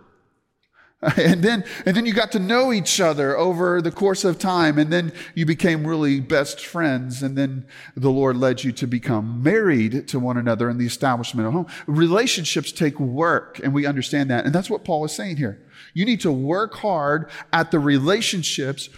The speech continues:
within your new body, your new family, your new church. We're to be eager to do that. The second thing that I want to point out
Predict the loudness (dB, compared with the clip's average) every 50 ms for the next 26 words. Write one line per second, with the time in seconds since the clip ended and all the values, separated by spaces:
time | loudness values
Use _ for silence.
0 | -4 2 2 4 4 4 4 2 2 2 2 2 2 2 2 2 2 2 2 2
1 | 4 4 4 4 2 0 0 -2 -8 -14 -20 _ _ 0 2 2 4 4 2 2
2 | 0 0 0 2 4 4 4 4 2 -2 -4 -8 -10 -14 _ _ _ _ _ _
3 | _ -10 -4 -4 -2 -2 0 2 2 2 2 2 -2 -4 -10 -20 -20 _ _ -10
4 | -8 -4 -2 -2 -2 -2 -4 -6 -8 -6 -6 -6 -6 -8 -12 -18 _ _ _ _
5 | _ _ _ _ _ _ -2 -2 -2 0 4 4 4 4 4 0 -6 -18 -20 -20
6 | _ _ 2 2 4 4 0 -2 -2 -2 -6 -4 -2 -2 -4 -4 -6 -8 -12 -16
7 | _ _ _ _ _ _ _ _ 0 2 2 2 2 2 0 -2 0 0 0 0
8 | 2 0 0 -2 -2 -2 0 2 2 2 2 0